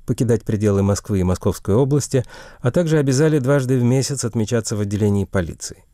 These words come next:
Четырнадцатого августа две тысячи восемнадцатого года Мещанский суд Москвы арестовал Сергея Удальцова на тридцать суток за повторное нарушение порядка организации публичного мероприятия. В тот же день в знак протеста он объявил сухую голодовку.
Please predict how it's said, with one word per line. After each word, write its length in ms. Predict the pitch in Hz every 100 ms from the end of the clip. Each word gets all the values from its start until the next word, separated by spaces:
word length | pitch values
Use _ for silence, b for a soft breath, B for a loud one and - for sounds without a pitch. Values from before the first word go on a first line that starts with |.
| -
Четырнадцатого 760 | - - 175 143 - 156 151 -
августа 460 | 101 85 82 98
две 160 | 92 117
тысячи 260 | 156 -
восемнадцатого 600 | 135 117 131 127 - 113 117
года 240 | 156 139
Мещанский 560 | 135 123 143 113 - 107
суд 200 | 117 101
Москвы 380 | 107 - 147
арестовал 580 | 139 120 107 139 120 98
Сергея 400 | 85 92 87 87
Удальцова 520 | 85 101 104 165 147
на 160 | 120 110
тридцать 360 | 135 127 - 90
суток 420 | - 147 143 B B B
за 200 | 110 123
повторное 600 | - 113 - 156 151 151
нарушение 580 | 139 127 - 131 127 117
порядка 500 | 110 107 107 - 101
организации 640 | 95 101 95 107 98 101
публичного 640 | 92 95 98 101 - 98 92
мероприятия. 840 | 98 98 - 120 101 82 - 50 B B B
В 120 | -
тот 180 | 127 104
же 100 | 113
день 240 | 127 131
в 60 | 95
знак 220 | 110 101
протеста 500 | - 101 139 120 -
он 160 | 98 101
объявил 420 | 95 104 110 117
сухую 480 | - 110 - 120 98
голодовку. 680 | 104 107 107 92 - 82